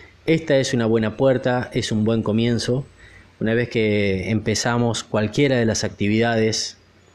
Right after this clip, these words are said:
en el conocimiento Pacua, ya sea arte marcial, puede ser tai chi, yoga, chino, chikung, arquería, reflejología, energía, armas, cualquiera, cualquiera de las disciplinas,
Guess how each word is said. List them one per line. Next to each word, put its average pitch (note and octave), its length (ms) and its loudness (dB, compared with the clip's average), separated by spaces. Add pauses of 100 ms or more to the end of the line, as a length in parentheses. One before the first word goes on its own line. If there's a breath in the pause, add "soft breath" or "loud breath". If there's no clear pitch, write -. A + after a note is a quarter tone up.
(240)
en G2+ 160 -4
el F#2+ 160 -4
conocimiento G2+ 680 -2
Pacua, B2 380 0
ya G2+ 180 -4
sea G2+ 480 -2 (440 loud breath)
arte C#3 240 -4
marcial, C3 640 0
puede G2 220 -2
ser G2 320 -2
tai F#2+ 240 -6
chi, B2 420 0
yoga, G#2 640 0 (580 loud breath)
chino, A#2+ 460 0
chikung, A2+ 580 -2 (600 loud breath)
arquería, G#2 960 -2 (320)
reflejología, G#2+ 920 -2
energía, F#2 760 -2
armas, F#2 580 -6
cualquiera, B2+ 420 -2
cualquiera B2 420 0
de A#2 80 2
las G2+ 180 0
disciplinas, C#3+ 760 0